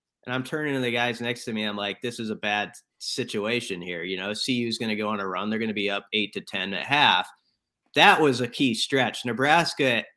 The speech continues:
not, it was twenty-five twenty-three at half still. So Nebraska went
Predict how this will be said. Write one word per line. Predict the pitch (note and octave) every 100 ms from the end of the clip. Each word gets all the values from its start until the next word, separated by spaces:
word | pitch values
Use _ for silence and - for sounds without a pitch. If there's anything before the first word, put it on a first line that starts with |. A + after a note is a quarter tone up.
| _ _ _ -
not, | C#3 D3+ - -
it | D3+
was | C#3+
twenty-five | A#3 G3 G3 E3+
twenty-three | - F3 C3+ E3+
at | C3+
half | A2+ E3 D3
still. | - F#2+ F2+
So | C#3
Nebraska | D3 D#3+ E3+ E3+ E3+
went | D#3